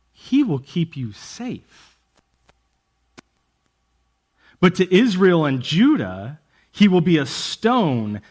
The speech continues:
that makes people stumble, a rock that makes them fall. And for the people of Jerusalem, he will be a trap and a snare. Fearing the Lord can keep you focused on him,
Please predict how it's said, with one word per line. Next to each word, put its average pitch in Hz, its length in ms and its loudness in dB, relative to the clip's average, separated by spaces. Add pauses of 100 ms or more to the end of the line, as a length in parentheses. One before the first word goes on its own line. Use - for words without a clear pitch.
that 147 140 0
makes 160 340 0
people 160 320 -2
stumble, 175 680 -4 (220)
a 160 140 2
rock 170 580 0
that 139 140 -2
makes 143 240 -2
them 127 180 -4
fall. 160 760 -4 (320)
And 151 120 -2
for 165 120 2
the 143 100 0
people 180 300 0
of 135 80 -4
Jerusalem, 117 880 -4 (220)
he 175 100 2
will 156 140 2
be 127 140 0
a 104 60 -6
trap - 640 -10 (240)
and 113 140 -12
a 104 80 -12
snare. 131 600 -12 (720)
Fearing 277 440 0
the 214 80 4
Lord 196 380 2
can 147 120 -4
keep - 280 -6
you 180 120 0
focused - 1000 -4
on 117 220 -6
him, 131 280 -4